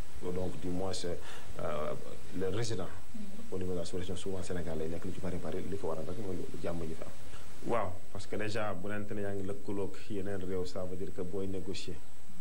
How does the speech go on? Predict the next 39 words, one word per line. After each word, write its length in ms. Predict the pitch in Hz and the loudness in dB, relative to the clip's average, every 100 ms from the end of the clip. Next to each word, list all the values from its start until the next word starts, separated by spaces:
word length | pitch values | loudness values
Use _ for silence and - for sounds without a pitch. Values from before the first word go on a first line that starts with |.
| - | 0
da 60 | 87 | 0
ngay, 1120 | 85 78 82 80 73 65 60 60 57 - - | 0 0 0 0 0 0 0 0 0 0 0
kenn 160 | - 101 | 0 0
du 80 | 98 | 2
la 80 | 98 | 2
mën 160 | 98 | 0
a, 60 | 98 95 | 0 0
ke-, 160 | 110 - | 0 0
kenn 180 | 110 | 0
du 60 | 107 | 0
la 120 | 101 | 0
xoj, 180 | 95 104 - - - - 90 | 0 0 0 0 0 0 0
maanaam 500 | 92 92 92 92 82 - - | 0 0 0 2 2 0 0
ne 180 | 98 98 | 0 0
lii 180 | 101 104 | 0 0
rek 60 | 98 | 0
moo 80 | 98 | 2
fi 100 | 98 | 0
nekk 200 | 98 90 | 0 0
jël, 200 | 90 95 | 0 0
c'est 120 | 92 90 | 0 0
à 80 | 90 | 0
prendre 300 | 107 98 90 | 0 0 0
ou 40 | |
à 60 | 90 | 0
laisser, 240 | 95 - - - - - | 0 0 0 0 0 0
di 60 | 98 | 0
nga 120 | 98 | 0
am 80 | 90 | 0
plusieurs 300 | 104 95 98 | 0 0 0
choix. 220 | - 90 - - - - - | 0 0 0 0 0 0 0
Loolu 140 | 95 | 0
mooy 100 | 98 | 0
avantage 380 | - 98 92 101 95 | 0 0 0 0 0
de 20 | |
multiplier 320 | 95 90 101 | 0 0 0
ses 120 | 95 - | 0 0
partenaires. 440 | 92 82 95 76 - - - - - - - - | 0 0 0 0 0 0 0 0 0 0 0 0
Voilà, 260 | 90 80 | 0 0